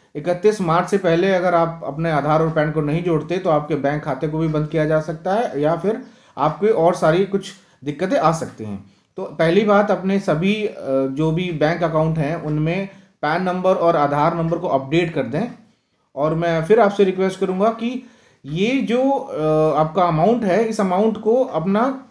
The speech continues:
कैश में कम से कम इस्तेमाल करें, चेक से पेमेंट करें, और चेक से पेमेंट करने में कोई दिक्कत नहीं है किसी तरह की, लेकिन कैश ट्रांजैक्शन ज़्यादा होंगे तो ये दिक्कत हो सकती है,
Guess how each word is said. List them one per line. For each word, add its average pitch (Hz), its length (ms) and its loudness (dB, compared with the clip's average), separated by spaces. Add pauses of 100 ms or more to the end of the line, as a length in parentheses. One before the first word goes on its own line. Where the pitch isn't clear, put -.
कैश 202 300 2
में 233 120 0
कम 214 120 2
से 202 120 0
कम 202 160 2
इस्तेमाल 196 340 2
करें, 220 320 0 (360)
चेक 214 220 4
से 262 140 2
पेमेंट 247 380 2
करें, 262 300 2 (440)
और 190 480 6
चेक 208 160 0
से 247 80 4
पेमेंट 226 320 2
करने 226 220 2
में 220 100 2
कोई 214 160 4
दिक्कत 202 320 0
नहीं 202 140 4
है 208 60 -4
किसी 196 160 -4
तरह 202 160 2
की, 196 100 0
लेकिन 208 240 2
कैश 202 260 2
ट्रांजैक्शन 202 400 0
ज़्यादा 156 240 2
होंगे 170 280 2
तो 247 140 0
ये 196 400 2 (160)
दिक्कत 175 360 -4
हो 139 80 -2
सकती 135 320 -6
है, 254 240 -2